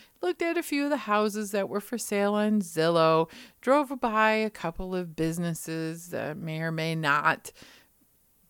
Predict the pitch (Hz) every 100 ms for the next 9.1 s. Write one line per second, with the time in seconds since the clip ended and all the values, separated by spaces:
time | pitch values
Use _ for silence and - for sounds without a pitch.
0 | _ 170 165 160 147 143 147 135 131 -
1 | - 151 151 147 - - - - - _
2 | _ _ _ _ _ _ _ _ _ _
3 | _ _ _ 156 127 131 139 139 139 139
4 | 151 - - - - 214 - 156 139 135
5 | 139 139 - 135 - 156 - 165 156 151
6 | - 139 143 143 139 - 143 - 131 131
7 | - 156 151 - - - 151 151 143 151
8 | 147 143 139 _ - 127 139 160 147 143